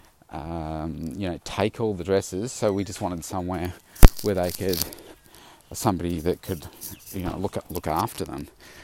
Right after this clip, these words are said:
And so she agreed to take them. She spent hours and hours with her team, uh,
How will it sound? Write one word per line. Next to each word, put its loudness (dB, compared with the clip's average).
And -6
so 0
she -2
agreed -4
to -8
take -4
them. -2
She -2
spent -2
hours 0
and -6
hours -2
with -6
her 0
team, -2
uh, -2